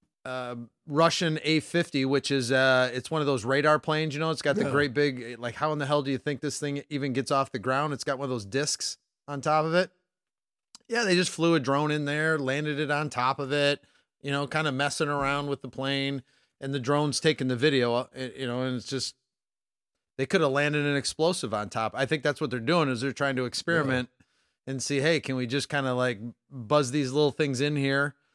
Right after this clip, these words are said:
Speaker 1: land a couple grenades on top of it, and blow the shit out of it?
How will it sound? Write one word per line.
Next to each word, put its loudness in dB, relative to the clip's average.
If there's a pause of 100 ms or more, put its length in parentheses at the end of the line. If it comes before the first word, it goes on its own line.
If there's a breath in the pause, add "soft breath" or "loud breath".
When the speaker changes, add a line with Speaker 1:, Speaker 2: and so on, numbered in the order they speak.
(160)
Speaker 1:
land 0
a 0
couple 0
grenades -2
on 0
top 0
of -6
it, 2
and -6
blow 2
the 0
shit -6
out 0
of -10
it? -16